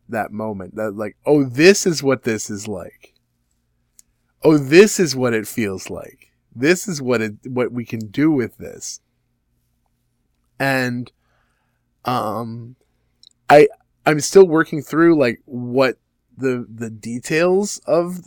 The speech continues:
future events with our libraries are going, but let's just put it this way. That relationship has been built to the point where I'm pretty sure that it literally, it's limited only by my avail-,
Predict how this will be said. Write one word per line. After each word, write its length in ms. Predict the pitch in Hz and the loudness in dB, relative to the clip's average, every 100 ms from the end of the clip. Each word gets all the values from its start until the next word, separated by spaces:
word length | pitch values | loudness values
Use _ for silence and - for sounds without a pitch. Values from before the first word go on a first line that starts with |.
| _ | _
future 400 | - 180 - 170 | -6 -6 0 0
events 300 | 165 170 - | 0 -2 -2
with 80 | |
our 80 | 180 | 0
libraries 580 | 170 165 170 175 170 170 | 0 0 -2 -2 -2 -2
are 60 | 170 | -6
going, 320 | 170 175 180 - _ _ | -6 -6 -6 -14 _ _
but 60 | 135 | 0
let's 160 | 175 | 0
just 120 | 208 208 | 0 4
put 120 | 208 | 4
it 100 | 151 | 4
this 240 | 151 165 | -4 -2
way. 220 | 131 95 - _ _ _ | -4 -4 -8 _ _ _
That 220 | 113 143 | -2 2
relationship 520 | 185 180 170 165 - 165 | 2 2 0 -2 -6 -4
has 120 | 135 | -6
been 240 | 131 120 | -6 -6
built 300 | 107 123 127 - | -6 -8 -8 -12
to 100 | - | -12
the 100 | 120 | -12
point 380 | 104 - 117 101 | -10 -10 -10 -8
where 420 | 110 110 104 104 - _ _ _ _ _ _ _ - | -8 -4 -4 -6 -12 _ _ _ _ _ _ _ 0
I'm 240 | 135 131 | 2 0
pretty 360 | - 160 180 175 | -4 -2 -2 -2
sure 520 | - - 131 160 175 | -4 -2 2 2 2
that 340 | 147 120 107 - _ _ _ | 0 -2 -2 -6 _ _ _
it 220 | - - | -18 -14
literally, 500 | 135 135 147 160 151 135 | -8 -4 0 2 2 2
it's 280 | 131 127 | 0 -4
limited 320 | 139 156 160 147 | -4 0 2 0
only 280 | 131 143 143 | -2 -2 -2
by 180 | 123 | -2
my 360 | 123 120 120 123 | -4 -4 -4 -4
avail-, 440 | 123 107 117 110 | -4 -4 -8 -8